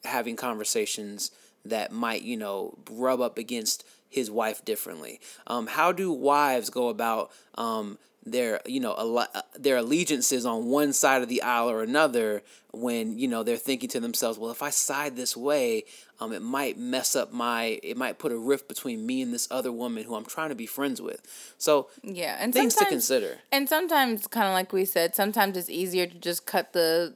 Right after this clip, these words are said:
Speaker 2: the string and just say, "Hey, we'd rather just hang out with people that disagree with us, the both of us."
Speaker 1: <laughs>
Speaker 2: So sometimes it's like that.
Speaker 1: Sometimes it's like that,
Speaker 2: But
Speaker 1: yeah.
Speaker 2: sometimes when you have history, sometimes I kinda disagree with that because it's like, mm, you should never,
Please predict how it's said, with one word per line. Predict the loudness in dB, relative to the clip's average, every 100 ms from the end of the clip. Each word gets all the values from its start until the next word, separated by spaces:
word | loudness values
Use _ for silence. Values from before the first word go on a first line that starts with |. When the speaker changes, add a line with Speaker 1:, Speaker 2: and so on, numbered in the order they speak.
| -14
Speaker 2:
the | -8 -6
string | -4 -2 -2 0 0
and | -2
just | -2 2
say, | 4
"Hey, | 4 2
we'd | 2
rather | 6 6 6
just | 0 -4 -2
hang | -2 -2
out | -2 -2
with | -4
people | -8 -4 0 2
that | 2 2
disagree | 0 -2 0 -2
with | -4 -2
us, | -2 -2 -4
the | 0 6
both | 6 4
of | 0
us." | 0 0 2 6
Speaker 1:
<laughs> | 6 8 8
Speaker 2:
So | 8
sometimes | 10 10 10 8 6 6 4
it's | 2 4
like | 4 4 4
that. | 6
Speaker 1:
Sometimes | 6 6 4 2
it's | -2
like | -4
that, | 2
Speaker 2:
But | 2
Speaker 1:
yeah. | 4
Speaker 2:
sometimes | 2 4 4 4 4
when | 2 2
you | 2
have | 4 2
history, | 2 -2 -2 0 2
sometimes | 4 2 2 0 2 2 0 -4 -6 -6 -4
I |
kinda | -2 0 0
disagree | 0 -2 -2 0 -2
with | -2 -4
that | -4 -4 -6
because | -8 -4
it's | -2 0
like, | 2 2 -2 -8 _ _ _ _ _ -14
mm, | -8 -6 -8 -10 -8
you | -8
should | -8 -4
never, | 0 2 4 2